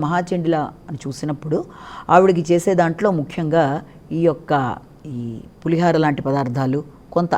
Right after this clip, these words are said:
అలాంటివన్నీ కూడా ఆవిడకి నైవేద్యంగా ఇవ్వడం అనేది, అంటే పాయసాన్నం లాంటిదే కాకుండా ఈ యొక్క కొబ్బరన్నం లాంటిది, ఈ యొక్క చిత్రాన్నం లాంటివి కూడా ప్రసాదాలుగా వాళ్ళ యొక్క ప్రదేశాలు బట్టి చెప్పేవాళ్ళు కూడా ఉంటారు. ఏది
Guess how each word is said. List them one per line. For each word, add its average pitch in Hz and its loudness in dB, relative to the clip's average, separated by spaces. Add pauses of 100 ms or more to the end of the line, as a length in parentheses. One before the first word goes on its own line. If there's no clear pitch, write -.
(180)
అలాంటివన్నీ 160 0
కూడా 269 4
ఆవిడకి 175 2
నైవేద్యంగా 160 4
ఇవ్వడం 143 2
అనేది, 139 0 (300)
అంటే - -6 (420)
పాయసాన్నం 147 4 (140)
లాంటిదే 139 -2 (100)
కాకుండా 190 0 (440)
ఈ 156 2
యొక్క 151 0 (280)
కొబ్బరన్నం 139 0
లాంటిది, 139 -2 (140)
ఈ - 0
యొక్క 143 -4 (100)
చిత్రాన్నం 143 -2
లాంటివి 131 -4
కూడా 202 -2 (480)
ప్రసాదాలుగా 185 6
వాళ్ళ 202 12
యొక్క 202 2 (120)
ప్రదేశాలు 226 8
బట్టి 185 2 (100)
చెప్పేవాళ్ళు 147 2
కూడా 165 2 (560)
ఉంటారు. 127 -2 (500)
ఏది 233 8